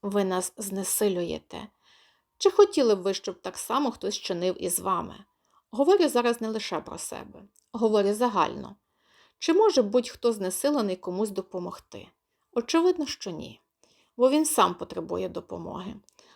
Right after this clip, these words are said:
Тому звертаю вашу увагу, що там, де бажаєте отримати, там маєте і давати. Я дуже вдячний усім архангелам, які прийшли мені на допомогу.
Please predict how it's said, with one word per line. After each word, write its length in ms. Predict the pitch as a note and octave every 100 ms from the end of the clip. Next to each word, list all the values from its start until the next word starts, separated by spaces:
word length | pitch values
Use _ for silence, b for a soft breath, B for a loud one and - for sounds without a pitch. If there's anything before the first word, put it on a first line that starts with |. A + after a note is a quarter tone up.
| b
Тому 220 | - B3 B3+
звертаю 500 | B3+ C4+ E4+ F#4+ D4
вашу 340 | A#3+ B3 -
увагу, 440 | - G2+ A3+ - G#3
що 200 | - G#3
там, 260 | C4 C4+
де 80 | G#3
бажаєте 560 | G3 F#3 G3+ F#3+ - -
отримати, 640 | - F#3 A3+ A#3+ G3 E3 - _ _ -
там 240 | F3+ D#3+
маєте 460 | E3 F#3 F3+ - - -
і 80 | F3
давати. 520 | D#3 D#3+ - - - - _ _ b b b b b b -
Я 160 | A#3+
дуже 260 | B3 F4+ F#4+
вдячний 480 | C4+ A#3+ C4 - B3
усім 400 | A3+ - A#3+ A3
архангелам, 600 | F#3+ - B3 B3 A3+ A3
які 240 | G#3+ F#3 G3+
прийшли 380 | F#3+ F#3 G3+
мені 200 | G3 F#3+
на 100 | F#3
допомогу. 680 | F3+ F3+ F3+ F#3 F3 E3 E3+